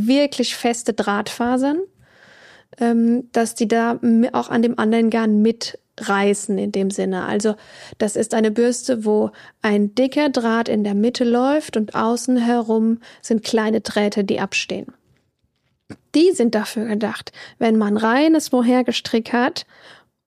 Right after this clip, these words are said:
und will, dass das so richtig krass aufflauscht. Und dann kann man mit dieser Bürste in kleinen, schnellen Bewegungen über dieses Mohair gehen und dann wird es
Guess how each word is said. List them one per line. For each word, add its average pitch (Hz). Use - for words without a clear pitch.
und 220
will, 254
dass 254
das 233
so 214
richtig 247
krass -
aufflauscht. -
Und 214
dann 294
kann 247
man 240
mit 226
dieser 302
Bürste 254
in 233
kleinen, 262
schnellen 254
Bewegungen 240
über 277
dieses 233
Mohair 247
gehen 254
und 233
dann 254
wird 247
es -